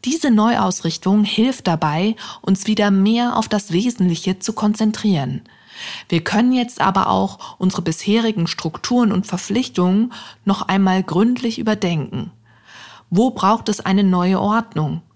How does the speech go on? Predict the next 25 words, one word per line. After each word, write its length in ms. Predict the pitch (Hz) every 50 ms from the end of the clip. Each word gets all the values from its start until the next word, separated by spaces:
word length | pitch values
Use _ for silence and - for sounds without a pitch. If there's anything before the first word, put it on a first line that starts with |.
| _ _ _ _ _ _ _ _ _ -
Wo 220 | - 170 170 185
haben 300 | 185 190 196 196 196 196
wir 160 | 190 190 180 185
uns 380 | 180 185 185 180 - - - _
zu 200 | - - - 170
stark 420 | 156 - - 220 226 262 262 - -
eingeschränkt, 760 | 156 160 165 165 165 160 - - 170 156 156 156 160 - - _ - - _ _ _ _ _ _
waren 280 | - 170 170 170 175 175
festgefahren 840 | - - 202 226 - - - - 202 - - 175 165 165 170 170
und 160 | 185 170 -
unflexibel 760 | - 233 247 240 - 214 185 - - - 170 165 160 165 156 156
und 260 | 160 165 - - -
haben 260 | 170 175 185 180 170
übermäßig 600 | - 254 269 277 240 202 202 196 - - 165 -
Verantwortung 600 | - 185 - - 220 240 - 214 202 - 180 175
übernommen, 580 | 165 165 165 165 160 165 160 160 156 156 160 160 - - - - - - - -
so 180 | - - 170 165
dass 240 | 160 170 165 - -
wir 160 | 165 160 -
uns 220 | 170 165 156 -
belastet, 640 | - 156 160 160 214 - - - - 170 165 160 -
erdrückt 580 | - 156 - - - 175 190 190 - - - -
oder 340 | - 165 170 165 165 165 -
überfordert 580 | - 170 156 - - - 233 247 226 180 - -
fühlen? 480 | - - 156 151 147 160 160 170 175